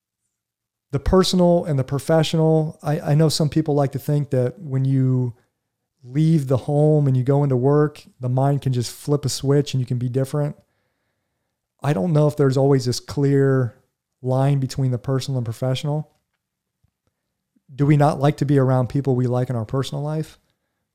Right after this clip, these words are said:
Why would the professional side be any different? Again, doesn't make sense to me, but we'll continue here with some assumptions. Leadosophy has some assumptions about likability. And we'll start to, to close this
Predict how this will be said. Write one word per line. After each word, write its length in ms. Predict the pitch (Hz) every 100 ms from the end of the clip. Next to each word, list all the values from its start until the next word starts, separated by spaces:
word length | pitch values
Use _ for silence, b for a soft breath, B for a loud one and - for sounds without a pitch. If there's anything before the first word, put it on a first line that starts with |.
| -
Why 280 | 123 135
would 160 | 143 139
the 80 | 127
professional 540 | - - 131 - 127
side 260 | 110 120 113
be 100 | 123
any 140 | 117
different? 360 | 110 117 113 113
Again, 400 | 117 117 110 104 _ _ _ _ _ _ _ _
doesn't 340 | - 151 160 175
make 200 | 139 -
sense 320 | 139 127 -
to 100 | 127
me, 340 | 120 123 113 - _ _ _ _ _ _ _ _
but 100 | 127
we'll 120 | 127
continue 540 | 127 147 - 160 151 135
here 300 | 113 123 117
with 160 | 117
some 180 | - 127
assumptions. 580 | 110 - 123 110 120 113
Leadosophy 540 | 131 139 143 147 151
has 160 | 131 135
some 140 | 131
assumptions 680 | 117 - 135 117 131 127 120
about 240 | 123 120
likability. 640 | 131 123 - 120 117 110 120 - _ _ _ _ _ _ _ _ _ _ _ _
And 80 | 135
we'll 100 | 123
start 300 | 123 139 127
to, 340 | - 120 113 -
to 220 | - 123
close 600 | 113 - 143 135 131 120
this 200 | 120 123